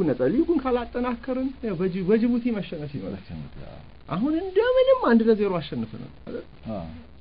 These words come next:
Speaker 1: በኋላ ደግሞ እንደምንም ተጣጥረንም ማሸነፍ ያቅተናል። ምስራቅ አፍሪካ ወዳጆቼ እየሄደ ነው፣ ጥሎን እያለፈ ነው።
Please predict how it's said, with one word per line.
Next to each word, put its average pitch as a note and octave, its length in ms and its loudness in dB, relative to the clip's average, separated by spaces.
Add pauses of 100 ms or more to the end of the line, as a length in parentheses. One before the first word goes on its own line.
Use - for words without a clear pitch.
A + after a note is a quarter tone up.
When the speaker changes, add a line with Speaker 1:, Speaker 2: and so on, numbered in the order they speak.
(160)
Speaker 1:
በኋላ G3+ 320 -6
ደግሞ D4+ 260 -6
እንደምንም C#4 580 2 (340)
ተጣጥረንም G3 640 -4
ማሸነፍ C#3 420 -6
ያቅተናል። - 420 -16 (720)
ምስራቅ G#3+ 360 -2
አፍሪካ G#3 340 -4 (480)
ወዳጆቼ B2+ 580 -2
እየሄደ C3 420 0
ነው፣ G#2 160 -4 (720)
ጥሎን F3 320 0
እያለፈ A#2 540 -2
ነው። F2 140 -14